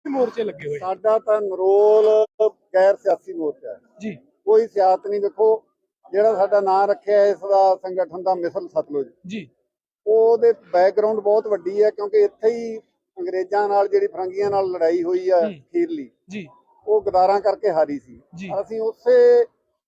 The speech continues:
Speaker 2: ਹਾਰ ਤੋਂ ਸਬਕ ਲੈ ਕੇ
Speaker 1: ਹੂੰ।
Speaker 2: ਇਹ ਕਿ ਉਸ ਹਾਰ ਨੂੰ ਪੰਜਾਬੀਆਂ ਨੇ ਹਜੇ ਤਾਈਂ ਰੜਕ ਮੰਨੀ ਆ।
Speaker 1: ਹੂੰ।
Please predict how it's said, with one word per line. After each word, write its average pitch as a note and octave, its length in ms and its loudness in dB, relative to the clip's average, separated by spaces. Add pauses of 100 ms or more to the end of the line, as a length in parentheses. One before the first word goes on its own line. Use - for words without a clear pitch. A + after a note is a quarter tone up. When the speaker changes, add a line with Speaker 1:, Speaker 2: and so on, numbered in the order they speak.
Speaker 2:
ਹਾਰ G#3 300 4
ਤੋਂ A#3 260 -6
ਸਬਕ G#3 520 -4
ਲੈ F#3+ 200 2
ਕੇ A#2+ 180 -10
Speaker 1:
ਹੂੰ। G#3 380 -14 (720)
Speaker 2:
ਇਹ A3 220 4
ਕਿ B3 140 -4
ਉਸ B3 280 2
ਹਾਰ G3 400 2
ਨੂੰ A3 120 -4
ਪੰਜਾਬੀਆਂ G#3+ 600 -2
ਨੇ G#3 180 2
ਹਜੇ G3 180 2
ਤਾਈਂ G#3+ 220 -4
ਰੜਕ F#3+ 300 0
ਮੰਨੀ F#3+ 420 -2
ਆ। D3 140 -2
Speaker 1:
ਹੂੰ। F#3 340 -16